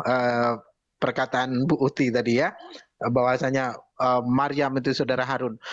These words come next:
Bukankah Yesus juga dikata di sana ya bahwasanya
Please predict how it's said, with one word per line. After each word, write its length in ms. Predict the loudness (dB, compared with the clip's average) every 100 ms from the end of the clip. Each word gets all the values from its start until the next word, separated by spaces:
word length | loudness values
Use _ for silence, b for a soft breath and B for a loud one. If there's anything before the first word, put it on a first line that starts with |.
| B 2
Bukankah 640 | 2 0 0 -2 -4 0
Yesus 480 | 2 4 2 2 -2 0
juga 320 | 2 2 0
dikata 560 | -2 0 0 0 0
di 80 | 0
sana 560 | -2 0 0 0 0 -4 _
ya 240 | -2 -2 0
bahwasanya 560 | 0 0 0 -2 -2